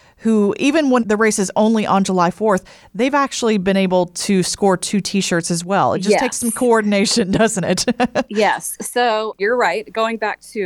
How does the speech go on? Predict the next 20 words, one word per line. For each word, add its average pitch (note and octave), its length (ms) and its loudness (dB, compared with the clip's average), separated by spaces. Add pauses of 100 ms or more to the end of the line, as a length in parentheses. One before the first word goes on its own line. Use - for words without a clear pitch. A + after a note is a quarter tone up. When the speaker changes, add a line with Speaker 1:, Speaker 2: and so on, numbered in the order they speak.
Speaker 2:
it F3+ 80 -2
is G3+ 180 -2
a E3+ 140 -4
coveted F3+ 680 -4
piece. - 380 -6
Like, F3+ 220 0
the D#3+ 120 -2
volunteer F#3 480 0
shirt D#3+ 280 0
has D3+ 260 -4
always D3+ 240 0
been - 160 -4
really D#3 400 2
awesome. - 640 -2
And E3 260 0
there E3 120 2
are D#3+ 40 2
a D#3 60 2
lot D#3 180 2
of D#3+ 220 -6